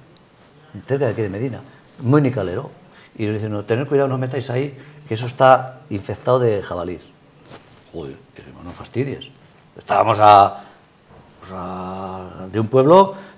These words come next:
no llegaría ni a un kilómetro. Y dice, "Sí, sí", dice, "ojo, porque como salga una hembra con crías, os devora". Y decimos, "Pero vamos a ver que se van a meter". Dice, "No, no, si ya los vemos por los corrales de aquí del pueblo". Claro,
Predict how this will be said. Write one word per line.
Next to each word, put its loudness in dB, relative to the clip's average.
no 0
llegaría 6
ni 4
a 4
un 0
kilómetro. 2
Y 4
dice, 2
"Sí, -2
sí", 0
dice, -2
"ojo, 4
porque 0
como -2
salga 8
una 4
hembra -6
con -6
crías, 4
os -6
devora". 4
Y -16
decimos, -16
"Pero -18
vamos -8
a 0
ver 4
que -4
se -4
van 6
a 2
meter". 0
Dice, -4
"No, -2
no, -2
si -6
ya 2
los 0
vemos -6
por -4
los -2
corrales 2
de -6
aquí -6
del -4
pueblo". -6
Claro, -4